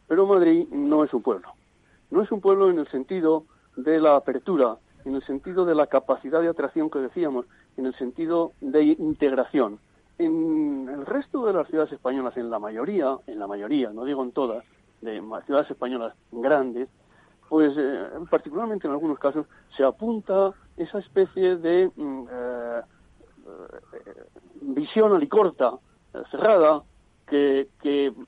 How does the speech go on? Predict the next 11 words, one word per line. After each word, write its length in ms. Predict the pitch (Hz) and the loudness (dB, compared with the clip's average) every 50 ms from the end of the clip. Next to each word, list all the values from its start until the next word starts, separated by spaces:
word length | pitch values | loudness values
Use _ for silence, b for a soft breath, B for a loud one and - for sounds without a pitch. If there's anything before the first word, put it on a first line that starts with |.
| _ - _ _ | _ -20 _ _
concede 480 | - 151 147 127 - - 220 233 240 240 | -4 -2 -2 -2 2 2 2 4 4 0
a 40 | 233 | 2
Madrid 300 | 214 202 202 208 220 214 | 2 0 0 0 -2 -4
entonces 440 | 208 190 - 208 214 190 - 202 - | -6 -6 -6 -8 -6 -6 -6 -6 -2
todavía 380 | - 196 196 196 202 214 208 | 0 0 0 2 2 0 0
mucho 300 | 196 214 240 - - 214 | 0 -2 -6 -4 -2 0
más 140 | 196 185 180 | 0 0 -2
protagonismo, 800 | - 160 156 - 147 131 123 120 120 113 107 101 107 107 104 - b b b b b _ _ | -2 -4 0 0 0 0 0 -4 -6 -8 -10 -12 -12 -14 -14 -16 b b b b b _ _
¿eh? 200 | - 156 160 180 - | -8 -6 -6 -6 -4
Le 140 | 143 151 160 | -2 -2 0
da 280 | 190 220 233 233 233 | 0 0 0 0 0